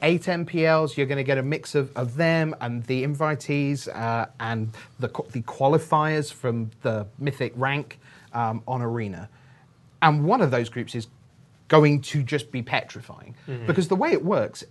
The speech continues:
Speaker 1: is it, it's double elimination. So eight players are gonna win their first round. Well done them. Let's forget about them for a bit. The eight losers in this group of sixteen then have to go four and oh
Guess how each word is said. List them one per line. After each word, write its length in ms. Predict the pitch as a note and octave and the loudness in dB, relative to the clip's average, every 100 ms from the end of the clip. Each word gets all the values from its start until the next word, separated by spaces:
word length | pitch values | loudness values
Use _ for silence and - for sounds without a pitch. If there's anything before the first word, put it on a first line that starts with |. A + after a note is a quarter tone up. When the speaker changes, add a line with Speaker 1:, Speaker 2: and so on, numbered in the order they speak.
| - | -2
Speaker 1:
is 380 | C3 B2 - - | -2 -2 -6 -6
it, 180 | C#3 - | -6 -4
it's 200 | B2 A2 | -8 -8
double 340 | A#2+ E3 G#3 | -2 4 4
elimination. 640 | G3+ G3 F3 A#2 G2 - D2+ - - - _ - | 4 2 0 -4 -8 -12 -18 -20 -20 -20 _ -8
So 320 | - C3+ B2 - _ _ - | 0 2 0 -8 _ _ 0
eight 200 | G3+ B3+ | 2 2
players 260 | - G3+ D#3+ | -2 -2 0
are 40 | |
gonna 120 | D#3+ D3+ | 0 0
win 200 | C#3 B2 | 0 0
their 100 | A#2+ | -4
first 300 | C3 A2 A#2+ | -4 -4 -4
round. 180 | G2+ | -4
Well 140 | B2 C3+ | -2 0
done 220 | A#2+ A2 | -2 -6
them. 180 | G#2+ - - - - | -10 -16 -20 -20 -8
Let's 140 | D3+ D3 | -6 -4
forget 260 | D3 C3+ | -2 -2
about 220 | G#2 G#2+ | -2 -6
them 140 | A2 G2 | -8 -10
for 120 | - | -10
a 60 | F#2+ | -12
bit. 180 | - - _ - _ - - - | -14 -18 _ -20 _ -20 -12 -8
The 120 | E3+ - | -8 0
eight 280 | F#3 C4 C#4+ | 2 2 0
losers 600 | E3+ E3+ G#3 G3 A#2 G2 | 0 2 6 6 4 -2
in 120 | B2 B2+ | -4 -4
this 160 | B2 | -4
group 240 | - D3+ D3 | -2 -4 -4
of 80 | |
sixteen 600 | C3 D3 - - F2+ - A2+ - _ - _ - | -8 -10 -10 -12 -12 -12 -20 -20 _ -20 _ -10
then 380 | A2 A#2+ F3+ | 0 2 4
have 280 | A#3+ F3+ E3 | 2 -6 -4
to 80 | - | -2
go 220 | D3+ C#3+ | 0 0
four 720 | C3 - - - G#3 A3 A3 - | -2 -6 -12 4 10 10 8 2
and 300 | D#3+ E3+ F3 - | -2 0 -2 -2
oh 340 | D3 B2+ - | -2 -2 -6